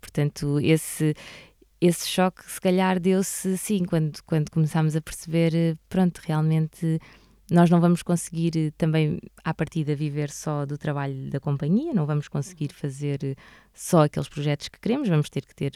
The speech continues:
muitos outros trabalhos e, e depois todo o desgaste que vem daí, da, dessa, da produção, não é? Da, da máquina,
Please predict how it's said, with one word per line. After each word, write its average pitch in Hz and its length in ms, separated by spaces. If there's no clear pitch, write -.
muitos 156 320
outros - 180
trabalhos 214 680
e, 214 200
e 190 80
depois 196 360
todo 196 260
o 202 60
desgaste 190 480
que 180 100
vem 190 200
daí, 220 320
da, 190 320
dessa, 156 480
da 151 100
produção, 165 680
não 156 100
é? 151 160
Da, 143 360
da 147 140
máquina, 160 580